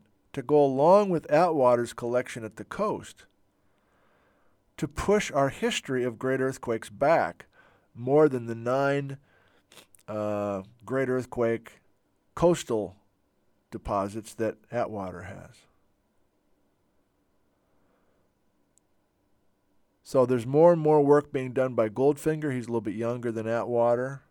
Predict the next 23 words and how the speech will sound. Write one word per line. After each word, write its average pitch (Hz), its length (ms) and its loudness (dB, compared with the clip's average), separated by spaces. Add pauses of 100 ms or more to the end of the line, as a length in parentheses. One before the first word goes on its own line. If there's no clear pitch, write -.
(200)
Data 127 260 -2
continues 131 520 -8
to 120 120 -12
come 110 300 -8
in. 101 240 -8 (1400)
But, 127 260 4
uh, 120 600 4
I 123 240 -4
feel 147 400 0
like 127 160 4
I 123 120 2
need 131 200 -8
to - 200 -16
say 175 260 0
this. 98 480 -4 (580)
Uh, 120 340 4 (160)
there 147 280 4
is 151 160 2
a 131 40 0
disconnect 117 880 -4 (720)
between 131 840 -6 (120)
the 123 180 -6
underwater 147 1080 4